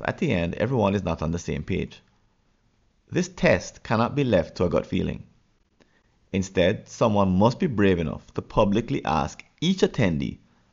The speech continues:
to commit to moving forward together. In other words, to make a vow equivalent to a wedding's "I do," or similar to an oath of office. Without this clarity, prepare to declare the meeting a failure.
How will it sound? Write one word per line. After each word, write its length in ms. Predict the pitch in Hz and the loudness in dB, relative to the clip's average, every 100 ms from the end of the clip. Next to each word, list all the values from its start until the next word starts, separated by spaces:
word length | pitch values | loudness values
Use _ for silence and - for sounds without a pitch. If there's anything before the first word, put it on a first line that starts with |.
| _ - | _ -8
to 80 | - | -2
commit 500 | 160 147 156 - - | 2 2 0 -4 -4
to 80 | |
moving 320 | 160 113 90 98 | 0 2 0 -2
forward 460 | - 80 - - | 0 0 -2 -4
together. 420 | - 90 87 53 - _ _ _ _ _ _ _ _ _ _ _ _ | -2 2 2 -2 -10 _ _ _ _ _ _ _ _ _ _ _ _
In 100 | 127 | 2
other 220 | 117 113 | 6 6
words, 320 | 80 60 - - _ _ _ | 4 -2 -12 -20 _ _ _
to 100 | - | -4
make 180 | 110 131 | -2 0
a 80 | 160 | -2
vow 540 | 98 95 90 80 - - | 4 6 6 4 -4 -12
equivalent 600 | - - 143 123 117 117 | -14 2 4 4 4 2
to 100 | - | 0
a 80 | 113 | 2
wedding's 500 | 98 78 78 85 - _ | 4 2 0 -4 -8 _
"I 180 | - 80 | -4 -4
do," 320 | 78 110 - - _ _ _ _ _ _ _ _ _ _ | -2 -2 -2 -10 _ _ _ _ _ _ _ _ _ _
or 260 | 160 175 | 4 4
similar 440 | 175 - 240 170 135 | 4 2 2 4 4
to 180 | - 151 - | 4 0 2
an 200 | 123 131 | -2 0
oath 200 | 87 95 | -2 2
of 100 | 101 | 4
office. 460 | 117 117 - - - _ _ _ _ _ _ _ _ | 4 2 -8 -10 -20 _ _ _ _ _ _ _ _
Without 180 | 107 143 | 4 4
this 140 | 185 | 2
clarity, 600 | - 180 131 85 - - - _ _ _ _ - | 0 2 2 2 -4 -12 -18 _ _ _ _ -10
prepare 420 | - - 131 127 | -8 2 4 4
to 140 | 139 | 4
declare 400 | 139 - 90 71 | 0 -2 -2 -2
the 100 | 69 | -4
meeting 300 | 80 78 69 | -6 -6 -6
a 80 | 71 | -8
failure. 400 | - 85 71 - | -6 -4 -4 -8